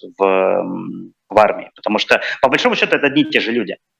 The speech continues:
Ведь в полицию кто идет? Э, ребята, которые отслужили срочно. М, в Росгвардию кто идет? Ребята, которые отслужили срочно. Часть туда, кстати, срочники тоже комплектуются в Росгвардии.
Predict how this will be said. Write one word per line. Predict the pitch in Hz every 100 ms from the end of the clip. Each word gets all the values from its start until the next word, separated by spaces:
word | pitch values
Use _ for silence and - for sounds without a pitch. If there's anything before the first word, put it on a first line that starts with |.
| _ _ _ _ _ -
Ведь | 113 113
в | 135 -
полицию | 139 170 175 -
кто | - 139
идет? | 117 151 113
Э, | 117 117 113 110 117
ребята, | 131 - -
которые | - - 131 120 104 98 98 98 98 101 101 101
отслужили | - - 107 123 95
срочно. | - 107 92 - - - _ _ -
М, | 101 101 104 104 101 - 50 52 50 101 - _ _ _ _ 104 104
в | 123 123 127
Росгвардию | 143 131 147 127 123
кто | 123 98
идет? | 95
Ребята, | 139 156 147
которые | 135 - 117 107
отслужили | - 104 104
срочно. | 98 98 - 98
Часть | - 135 -
туда, | - 107
кстати, | - - 104 95
срочники | 113 110 - 92
тоже | - 92
комплектуются | - - 95 - 95 -
в |
Росгвардии. | 92 160 104 95 -